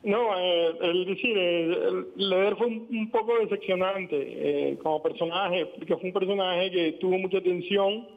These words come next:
eh, pero al final de cuentas no representó gran parte de lo,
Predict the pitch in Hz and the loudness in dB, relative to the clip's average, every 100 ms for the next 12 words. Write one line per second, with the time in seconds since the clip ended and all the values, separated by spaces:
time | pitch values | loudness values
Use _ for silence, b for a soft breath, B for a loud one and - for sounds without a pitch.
0 | - B B B _ - - 175 170 160 | -20 B B B _ -2 2 2 2 4
1 | 151 147 147 185 175 175 170 175 202 220 | 4 4 2 0 2 0 0 2 2 2
2 | 202 208 190 190 185 190 185 175 160 170 | 0 -2 0 0 0 -2 -2 -2 0 2
3 | 170 175 180 175 170 160 143 - - 170 | 4 4 4 4 4 2 0 -6 -2 -2
4 | 170 - 185 196 196 165 143 139 | 0 0 0 0 0 0 0 -4